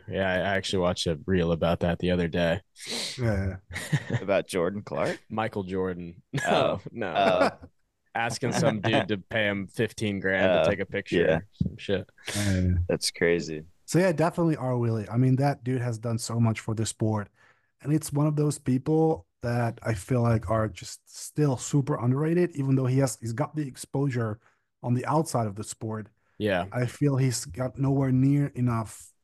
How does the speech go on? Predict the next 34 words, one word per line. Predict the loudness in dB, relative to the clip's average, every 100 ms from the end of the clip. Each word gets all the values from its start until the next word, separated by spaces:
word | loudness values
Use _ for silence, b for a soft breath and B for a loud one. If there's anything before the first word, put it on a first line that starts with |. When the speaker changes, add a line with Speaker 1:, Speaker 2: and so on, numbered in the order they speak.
| _
Speaker 2:
exposure | -14 -6 0 2 4
and | 4
gratitude | 4 2 0 2 0 2
from | 0 0 0 -4
the |
community. | 0 4 6 4 2 -6 -14
So, | -6 -2 -2 -4 -10 _ _ _ _ _ -14
Speaker 3:
Yeah. | -10 -8 -10 _ _ _ _ -4
Speaker 2:
I |
mean, | 0
Speaker 3:
It's | 4
all | 4
Speaker 2:
this |
Speaker 3:
my | 6
Speaker 2:
dude | 4
Speaker 3:
little | 4
Speaker 2:
put | 4
us | 4
Speaker 3:
kid. | 0
Speaker 2:
on, | -2 -6
put | -4 -4
scooters | 0 2 2 0
on | 0 2
the | 2
map | 2 -2 -4 -8 _ -4
for | 0
the | 4
masses. | 4 2 0 -4 -2
Let's | -2 -2
face | 2 2 2
this. | 0 -2 -8 B B B B
I | 2
mean, | 4 4
sure, | 4 2 2 -4